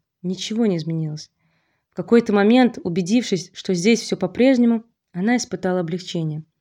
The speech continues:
Наверное, она боялась, что из-за её неадекватного поведения дирекция школы решит отобрать у неё студию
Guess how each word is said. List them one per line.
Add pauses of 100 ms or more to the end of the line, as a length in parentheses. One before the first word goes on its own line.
(520)
Наверное,
она
боялась, (260)
что
из-за
её
неадекватного
поведения (320)
дирекция
школы
решит
отобрать
у
неё
студию